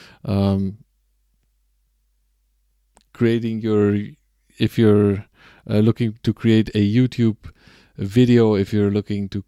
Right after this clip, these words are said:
let's, let's say you're, you're, yeah, you're starting with YouTube. What do you, what do you really need, um, to create a, a YouTube video? Yeah, basically your phone.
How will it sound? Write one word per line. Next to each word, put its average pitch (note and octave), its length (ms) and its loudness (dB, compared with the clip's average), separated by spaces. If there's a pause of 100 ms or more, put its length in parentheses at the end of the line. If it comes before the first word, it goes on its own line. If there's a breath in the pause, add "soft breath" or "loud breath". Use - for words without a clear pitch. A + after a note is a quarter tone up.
(1000)
let's, - 300 0
let's A#2+ 180 0
say C3+ 100 6
you're, A2+ 300 6
you're, A2 360 -2 (480)
yeah, A#2 140 -4 (220)
you're B2+ 200 -4
starting B2 360 2
with A#2 200 0
YouTube. B2 380 2 (120)
What B2 220 0
do B2+ 120 0
you, A#2 300 0
what A2+ 160 -2
do A#2+ 80 -2
you A#2 140 -2
really B2 280 2
need, B2 320 -2 (420 soft breath)
um, G2 280 -10 (160)
to G#2 100 -8
create G#2+ 480 -4
a, G2 460 -2 (680)
a C3+ 40 -6
YouTube A#2 400 -4
video? B2 420 -2 (960 soft breath)
Yeah, G#2 220 -10
basically G2+ 480 -6 (1500)
your G2+ 120 -4
phone. G#2 340 -6